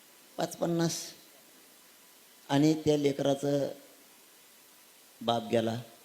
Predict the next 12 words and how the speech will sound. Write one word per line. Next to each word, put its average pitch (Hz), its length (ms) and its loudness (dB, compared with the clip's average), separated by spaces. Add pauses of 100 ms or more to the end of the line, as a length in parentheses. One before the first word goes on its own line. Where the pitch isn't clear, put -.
(840)
आईचं 101 340 -2
कोंपाळाचं 110 640 -4
कुंकू 117 320 -8
पुसलं, 117 400 -6 (600)
सासू 110 220 -6
सासरे 110 340 -4
सांभाळायचे 110 500 -4
आहेत, 107 120 -8 (760)
कोणी 113 160 -4
आधार 110 360 0
देत 107 320 -2
नाही 107 180 -6